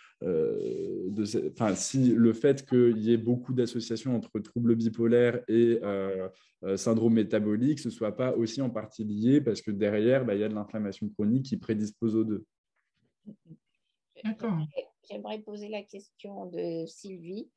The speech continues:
Speaker 3: qui dit : « J'ai des cycles rapides, deux semaines dépression au lit avec sommeil et deux semaines hypomane. » Et elle demande quelle, euh, quelle est la médication à mettre en place, euh, à votre avis.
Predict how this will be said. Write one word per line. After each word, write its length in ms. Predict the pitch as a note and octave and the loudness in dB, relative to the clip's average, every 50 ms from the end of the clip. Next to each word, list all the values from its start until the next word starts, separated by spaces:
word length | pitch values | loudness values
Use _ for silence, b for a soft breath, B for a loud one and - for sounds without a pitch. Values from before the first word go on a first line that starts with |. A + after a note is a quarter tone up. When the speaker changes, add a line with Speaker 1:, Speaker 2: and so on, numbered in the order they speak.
| b b b b b b _ _ | b b b b b b _ _
Speaker 3:
qui 100 | - F#3 | -16 -16
dit : « 240 | E3+ D#3+ F3 G3+ G#3+ G3+ | -14 -12 -10 -10 -8 -6
J'ai 140 | G3+ G3 F#3+ | -6 -6 -6
des 260 | E3+ F3+ F#3 F#3 F3+ | -6 -6 -4 -4 -6
cycles 400 | F#3 - - A#3+ A#3 A#3 - G#3 | -6 -10 -16 -16 -16 -14 -10 -8
rapides, 720 | G3+ G3+ G3+ G3+ F#3+ G3+ _ - G3+ F#3+ A3+ B3+ A3 - - - - | -8 -6 -6 -8 -8 -10 _ -14 -12 -10 -10 -10 -10 -10 -12 -12 -12
deux 200 | D#3+ F3 G3 G#3+ | -12 -8 -6 -6
semaines 460 | A3 G#3+ - G#3+ G#3 G#3+ G#3+ G3+ G3+ F#3+ | -6 -8 -8 -8 -6 -6 -6 -6 -6 -6
dépression 720 | G3 G3 G3+ _ - G3+ F#3+ F#3+ - - - G3 F#3+ F#3 | -8 -8 -8 _ -8 -8 -8 -8 -10 -14 -10 -8 -6 -4
au 60 | F#3 | -4
lit 280 | F#3 F#3+ G#3+ G#3 G3+ F#3+ | -4 -4 -4 -4 -4 -4
avec 220 | F3 E3+ E3 E3 | -4 -4 -6 -10
sommeil 600 | - - - F#3+ F3 E3+ F3 F#3 G3+ A3 A3 G#3 - | -10 -10 -10 -8 -6 -6 -6 -4 -4 -4 -6 -6 -6
et 40 | F3 | -8
deux 220 | F3+ F3+ F3+ F#3+ G3+ | -8 -8 -8 -10 -10
semaines 420 | G#3 - - F#3+ G#3 G#3+ G#3+ G3 | -10 -12 -10 -6 -6 -4 -4 -6
hypomane. » 600 | F#3 F3+ F#3 - F3 E3 D3 B2 G#2+ F2 E2+ G2 _ _ _ _ _ _ _ _ _ _ _ _ _ _ - - | -8 -10 -8 -8 -8 -8 -6 -8 -8 -8 -10 -14 _ _ _ _ _ _ _ _ _ _ _ _ _ _ -10 -6
Et 80 | - | -6
elle 140 | - C#3 C#3 | -6 -6 -8
demande 340 | - D3 C#3+ D3+ D#3 E3 E3+ _ - | -12 -10 -10 -8 -10 -10 -12 _ -6
quelle, 340 | G#3+ F3 F3+ F3+ F3+ E3 D3 | -2 -2 -2 -2 -2 -2 -2
euh, 600 | C3 B2 A#2+ A#2 A2 G#2 F#2+ E2+ E2 - A#2 A2+ _ | -2 -2 0 0 -2 -2 -4 -4 -8 -10 -12 -12 _
quelle 280 | - D#3+ D#3+ D#3 C#3+ C#3 | -6 -6 -6 -4 -4 -6
est 140 | C#3 C3+ C3+ | -6 -6 -4
la 140 | C3+ C3 | -4 -6
médication 1200 | C3 C#3 C#3+ C#3+ D3 D3 D#3 E3 D#3+ - D#3+ D3 D#3 - - - - E3 E3 E3+ E3 D#3+ D3+ D3+ - | -4 -4 -6 -6 -6 -8 -10 -10 -8 -6 -8 -8 -8 -10 -16 -12 -8 -8 -6 -6 -6 -8 -10 -12 -12
à 140 | - - D3 | -12 -10 -8
mettre 260 | D3 D3 D3+ D3+ - - | -8 -8 -8 -10 -12 -14
en 120 | B2 B2+ | -14 -14
place, 540 | C3+ - - A2+ C3 D3+ - _ - _ - | -14 -14 -12 -12 -12 -14 -18 _ -20 _ -20
euh, 280 | - - - - - | -20 -20 -20 -20 -18
à 40 | - | -20
votre 240 | C3 E3 E3 _ _ | -20 -20 -20 _ _
avis. 240 | - A2 G#2+ G#2+ F#2 | -14 -14 -14 -14 -16